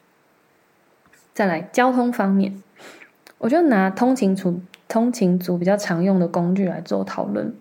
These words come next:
就是以台北的捷运还有曼谷的轻轨B T S来说。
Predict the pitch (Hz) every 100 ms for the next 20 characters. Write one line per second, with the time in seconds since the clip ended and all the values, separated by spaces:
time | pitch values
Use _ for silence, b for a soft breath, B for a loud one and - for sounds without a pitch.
0 | _ _ _ _ - 220 196 208 214 -
1 | - - 202 190 170 - 165 175 190 185
2 | 180 175 196 185 180 151 151 156 - 185
3 | 185 190 - - 190 190 190 175 - -
4 | 196 - -